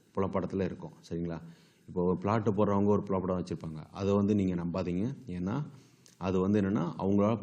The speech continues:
முதல்ல வந்து ப்ரொபோசல்ல சப்மிட் பண்ணது, அது அப்ரூவ் ஆச்சா இல்லையான்னு நம்மளுக்கு தெரியாது. அதனால நீங்க என்ன பண்ணுங்க, எப்பயுமே நீங்க ஆன்லைன்ல வெரிஃபை பண்ணிக்கோங்க. சரிங்களா? So, ரொம்ப நன்றி.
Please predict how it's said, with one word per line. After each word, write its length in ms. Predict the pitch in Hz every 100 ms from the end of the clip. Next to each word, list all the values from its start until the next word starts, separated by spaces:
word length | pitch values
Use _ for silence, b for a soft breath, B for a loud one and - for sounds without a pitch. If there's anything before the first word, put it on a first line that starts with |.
| 98
முதல்ல 220 | 95 101
வந்து 220 | 98 120
ப்ரொபோசல்ல 580 | 113 - 92 104 101 101 95
சப்மிட் 220 | 95 90
பண்ணது, 320 | 92 87 73 - b b -
அது 140 | 87
அப்ரூவ் 320 | 87 - 127
ஆச்சா 240 | 117 - 107
இல்லையான்னு 380 | 101 101 117
நம்மளுக்கு 180 | 98 92
தெரியாது. 440 | - 92 101 82 -
அதனால 300 | 95 98 120
நீங்க 160 | 104 95
என்ன 140 | 98
பண்ணுங்க, 320 | 101 101 110
எப்பயுமே 360 | 92 98 127 156
நீங்க 340 | 98 87 87
ஆன்லைன்ல 320 | 98 98 104
வெரிஃபை 280 | 101 90 98
பண்ணிக்கோங்க. 420 | 85 85 80 76 - - -
சரிங்களா? 300 | 92 87 87 b b b b
So, 160 | -
ரொம்ப 200 | 95 95
நன்றி. 480 | 104 92 92 131 156